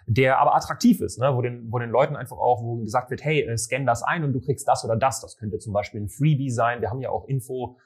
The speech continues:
also Videos gemacht zu dem Thema Freebies. Hier in der Infobox können wir mal eins einblenden. Kannst du gerne mal draufklicken, dann, äh, erfährst du, wie das funktioniert. Wichtig, und das ist jetzt wirklich ganz, ganz wichtig, da, da gehören noch ein paar Sachen dazu zu so einem Flyer, damit der verkaufspsychologisch ist. Das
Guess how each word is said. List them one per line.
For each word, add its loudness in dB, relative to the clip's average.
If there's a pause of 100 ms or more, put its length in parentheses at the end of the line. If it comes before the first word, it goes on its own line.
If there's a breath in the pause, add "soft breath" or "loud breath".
(140 soft breath)
also 0
Videos 2
gemacht -2
zu -6
dem 0
Thema -4
Freebies. 2 (140)
Hier 0
in 2
der 2
Infobox -2
können -14
wir -12
mal 0
eins -6
einblenden. -2 (200 soft breath)
Kannst 0
du 0
gerne -2
mal -4
draufklicken, -4
dann, -12
äh, -12
erfährst -4
du, -8
wie 0
das -4
funktioniert. -12 (840 loud breath)
Wichtig, 4
und 2
das 2
ist -2
jetzt 0
wirklich 0
ganz, 0
ganz 2
wichtig, -4
da, 4
da 0
gehören 2
noch 2
ein 8
paar 2
Sachen 0
dazu 2
zu 0
so -4
einem 0
Flyer, 4
damit -2
der -8
verkaufspsychologisch -4
ist. -16
Das -10